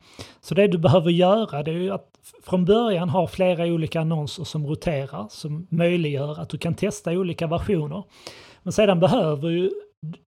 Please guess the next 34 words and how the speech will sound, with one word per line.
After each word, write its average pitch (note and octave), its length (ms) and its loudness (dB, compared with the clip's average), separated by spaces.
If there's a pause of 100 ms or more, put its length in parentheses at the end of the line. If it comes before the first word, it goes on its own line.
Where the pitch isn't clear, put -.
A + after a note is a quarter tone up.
(540)
du F#3+ 160 4
då, G#3+ 220 4
när F3 160 2
du E3+ 320 0 (520)
loggar F#3 400 4
in D#3+ 420 -2 (760)
en F#3 180 4
gång F3 140 6
i F3 60 4
månaden E3+ 540 4
eller, E3+ 340 -4
eller E3+ 120 0
om E3+ 100 4
du E3 80 4
gör E3 120 4
det D#3+ 80 -2 (200)
flera D#3+ 260 0
gånger D#3+ 260 0
i - 20 -2
veckan, C#3+ 500 -2 (680)
gå E3 280 4
in E3 300 0
och E3+ 100 -6
faktiskt - 380 -6
titta F#3 340 -4
på F3 200 0
vilka E3+ 360 -2
av G#3 160 -2
de E3+ 120 -2
här E3 100 -2
annonserna D#3+ 500 -4
har C#3 100 -4
funkat - 400 -6
bäst. - 440 -8